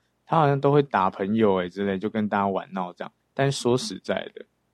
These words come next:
有些人对这种玩，玩闹的定义哦，就是喜欢。对，那相反过来的，其实就像刚刚讲的I O I兴趣指标，那当然I O D无兴趣指标嘛。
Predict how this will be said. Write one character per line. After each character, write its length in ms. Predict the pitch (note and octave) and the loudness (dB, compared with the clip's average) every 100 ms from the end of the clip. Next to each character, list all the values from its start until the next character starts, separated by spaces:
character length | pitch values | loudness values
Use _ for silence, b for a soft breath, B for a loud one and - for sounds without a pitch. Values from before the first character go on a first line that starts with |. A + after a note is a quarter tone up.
| _ | _
有 180 | G#2+ G#2 | 0 2
些 240 | - D3+ | 2 2
人 220 | D3+ G2 | 2 0
对 180 | F#2+ A2 | 2 0
这 60 | G2+ | 2
种 200 | G#2 F2+ | -2 -2
玩， 340 | F2+ F2+ F#2 G2 - | 0 0 0 -4 -2
玩 320 | G2 F#2 G#2+ | 0 0 2
闹 200 | A#2+ G2+ | 2 2
的 160 | - - _ | -4 -12 _
定 240 | C3+ G#2 - | 0 0 -4
义 240 | G#2 F#2 | -6 -4
哦， 280 | E2 - C#3 _ _ _ _ _ _ | -10 -14 -20 _ _ _ _ _ _
就 140 | B2 | -6
是 140 | G#2 G2+ | -4 -4
喜 260 | - - | -6 -8
欢。 280 | - - - - _ _ _ _ | -10 -10 -12 -20 _ _ _ _
对， 260 | - G#2 - _ _ | -2 -2 -2 _ _
那 140 | F#3+ | 2
相 360 | G#3+ - F3+ F#3 | 2 4 6 6
反 280 | F3+ G#2+ F#2+ | 6 4 2
过 280 | - D3 A2 | 6 8 8
来 200 | F#2+ F#2 | 6 4
的， 200 | F#2+ F#2 | 0 -2
其 200 | - B2 | -2 0
实 80 | |
就 100 | C3+ | 2
像 240 | C#3 C#3 B2 | 2 2 0
刚 140 | A2+ | 0
刚 100 | A#2 | -2
讲 180 | A2+ F2+ | -4 -8
的 80 | F#2 F2+ | -8 -8
I 160 | - G#2 | -6 -2
O 100 | G#2 | 0
I 240 | G2+ G2+ B2 _ _ _ | 0 -2 -8 _ _ _
兴 180 | - G#2+ | -8 -6
趣 80 | G#2 | -6
指 140 | G2 | -8
标， 240 | F2+ F2+ - | -14 -14 -10
那 100 | A#2+ | -4
当 160 | B2 | -2
然 100 | A#2 | -2
I 160 | - A#2 | -2 0
O 140 | C3 | 0
D 320 | C3 B2 A#2 C3+ _ | 0 -4 -4 -8 _
无 160 | A2 G#2+ | -6 -6
兴 180 | C3 A#2 | -4 -6
趣 140 | A2+ | -6
指 160 | G2 F#2 | -8 -4
标 240 | G2+ F#2+ | -2 0
嘛。 180 | F#2 | -2